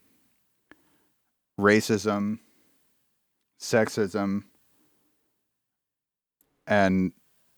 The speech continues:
other various things, like, in that zone. And then,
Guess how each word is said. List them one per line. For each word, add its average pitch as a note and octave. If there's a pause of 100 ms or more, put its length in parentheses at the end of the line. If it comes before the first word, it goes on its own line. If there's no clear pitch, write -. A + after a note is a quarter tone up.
(720)
other G#2+ (220)
various G#2
things, G#2 (1300)
like, G#2
in A#2
that G2+ (1160)
zone. F#2+ (1400)
And A#2
then, A2